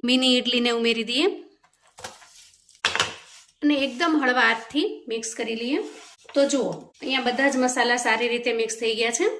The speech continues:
અને નાસ્તા ઉપર મસાલાનું કોટિંગ પણ ખૂબ સરસ રીતે થઈ ગયું છે. થોડી કોથમીર ઉમેરીશું અને મિક્સ કરી લઈશું. અહીંયા આપણો નાસ્તો બનીને તૈયાર થઈ ગયો છે. હવે આપણે સર્વ કરી લઈએ. જુઓ, જોતાં જ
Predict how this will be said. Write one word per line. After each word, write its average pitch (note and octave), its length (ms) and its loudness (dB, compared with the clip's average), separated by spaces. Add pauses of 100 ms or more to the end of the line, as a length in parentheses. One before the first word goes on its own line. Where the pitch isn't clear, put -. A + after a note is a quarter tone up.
(280)
અને C4 120 -2 (120)
નાસ્તા A3+ 340 0
ઉપર C4 220 -2 (120)
મસાલાનું A3+ 500 0 (100)
કોટિંગ A3 360 -2
પણ D#4 160 2 (100)
ખૂબ A#3 220 -4
સરસ G#3 340 -4
રીતે G#3+ 280 -8
થઈ G#3+ 180 -6
ગયું G#3 200 -4
છે. F4+ 80 -4 (380)
થોડી A3 240 -4
કોથમીર A#3 380 -2
ઉમેરીશું A3+ 420 2 (560)
અને C4+ 140 -2 (160)
મિક્સ - 300 -6
કરી G3+ 240 -8
લઈશું. - 340 -8 (280)
અહીંયા C#4+ 220 6
આપણો C#4 260 2
નાસ્તો B3+ 300 2
બનીને B3 360 4
તૈયાર A3+ 280 2
થઈ A3+ 200 2
ગયો A#3 180 2
છે. F#4 80 4 (640)
હવે A#3 180 2
આપણે A#3 260 2 (140)
સર્વ A#3 260 0
કરી A3 220 -4
લઈએ. D#4 160 -4 (520)
જુઓ, A#3+ 360 0 (640)
જોતાં A#3+ 380 2
જ - 20 2